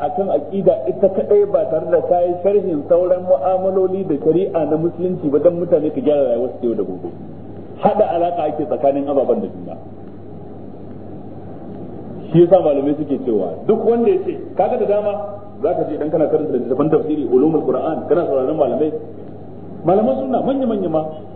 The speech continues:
za su ce maka tauhidi shine mafi muhimmancin abu. Annabi sallallahu alaihi wa sallama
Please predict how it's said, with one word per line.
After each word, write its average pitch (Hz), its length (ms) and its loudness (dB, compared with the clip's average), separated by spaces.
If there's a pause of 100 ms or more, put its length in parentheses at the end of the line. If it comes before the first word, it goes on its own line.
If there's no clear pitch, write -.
(120)
za 160 120 6 (160)
su 185 80 0
ce 170 40 0
maka 165 520 0 (120)
tauhidi 165 680 0
shine 180 280 4
mafi 170 280 2
muhimmancin 170 680 2
abu. 127 180 -2 (400)
Annabi 165 380 4
sallallahu 175 600 2
alaihi 170 320 0
wa 165 120 0
sallama 165 360 2